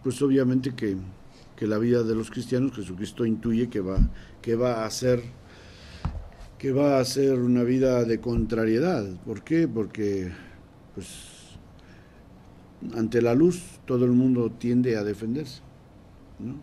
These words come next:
Entonces, si el cristiano realmente es luz y lleva la luz de Jesucristo a, al, al mundo,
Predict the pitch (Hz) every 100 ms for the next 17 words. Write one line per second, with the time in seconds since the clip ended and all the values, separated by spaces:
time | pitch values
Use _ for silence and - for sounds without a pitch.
0 | - 101 113 110 113 101 104 101 - 143
1 | 151 110 101 110 117 131 123 113 104 104
2 | 95 120 135 - - - - - - -
3 | - - - - - 113 123 127 117 110
4 | 123 120 101 98 98 110 135 - 117 107
5 | 98 92 87 90 - 90 95 95 90 -
6 | 104 117 147 127 131